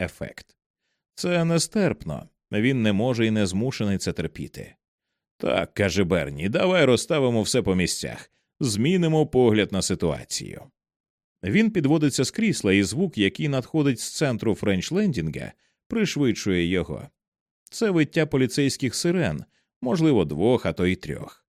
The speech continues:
Берні не зовсім упевнений, але припускає, що Джек Сойер знайшов тіло свого друга Генрі, коли той ще не був мертвим,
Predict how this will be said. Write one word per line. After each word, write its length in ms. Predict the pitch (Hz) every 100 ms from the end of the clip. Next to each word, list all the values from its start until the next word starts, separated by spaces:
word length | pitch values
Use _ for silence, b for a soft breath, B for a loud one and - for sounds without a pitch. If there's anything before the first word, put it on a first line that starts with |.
| _ _ _ -
Берні 400 | 92 123 127 123
не 120 | 120
зовсім 380 | 98 120 110 135
упевнений, 640 | 139 147 208 127 98 90 92
але 240 | 101 107
припускає, 640 | 104 95 90 - 90 104 131
що 200 | - 120
Джек 300 | 85 90 80
Сойер 460 | - 87 85 135 170 b b -
знайшов 520 | 139 165 160 - 226
тіло 280 | 220 196 180
свого 320 | 175 151 143
друга 380 | 131 143 131 127
Генрі, 520 | 135 180 90 69 55 - _ _
коли 280 | - - 151
той 280 | - 160 135
ще 160 | -
не 120 | 123 104
був 240 | 107 95
мертвим, 580 | 160 147 87 87 73